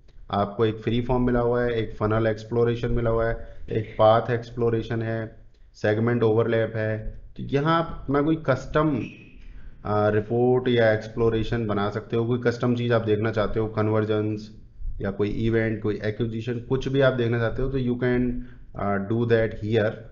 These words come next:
और मैं इसके ऊपर separate research करके, समझ के एक video मैं बनाने की कोशिश करूँगा exploration में।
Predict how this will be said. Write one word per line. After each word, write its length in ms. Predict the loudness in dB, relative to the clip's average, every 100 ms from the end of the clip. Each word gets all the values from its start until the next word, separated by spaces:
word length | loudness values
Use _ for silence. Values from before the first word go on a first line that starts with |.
| -18 -16
और 260 | -6 -4 -2
मैं 140 | -2
इसके 160 | -2 -2
ऊपर 180 | 0 0
separate 760 | 0 0 0 0 0 -2 -6 -10 -10 -2
research 380 | -2 4 4 2
करके, 520 | 0 -2 -2 -2 -2
समझ 340 | -4 -2 -2 -2
के 140 | -2 -4 -4 -10 -10 -6
एक 80 | -2
video 340 | -2 2 2
मैं 320 | 2 0 -2
बनाने 260 | -2 -2 -2
की 140 | -2
कोशिश 280 | -4 -4 -6
करूँगा 600 | -6 -4 -4 -6 -8 -8
exploration 600 | -8 -6 -4 -2 -2 -4
में। 140 | -8